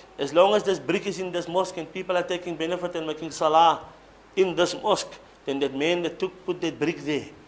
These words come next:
he's getting his reward in his grave. So sadaqatun jariyah, some type of a charity, benefit is still flowing to people.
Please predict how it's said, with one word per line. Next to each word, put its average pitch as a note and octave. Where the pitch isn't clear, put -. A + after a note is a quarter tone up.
he's C#3
getting D3
his C3
reward A#2+
in A#2
his G#2+
grave. F#2+
So C3
sadaqatun G3+
jariyah, C#3
some G#3
type G#3+
of G#3
a G#3
charity, A3
benefit G3+
is G3+
still A3
flowing A3+
to G#3
people. F#3+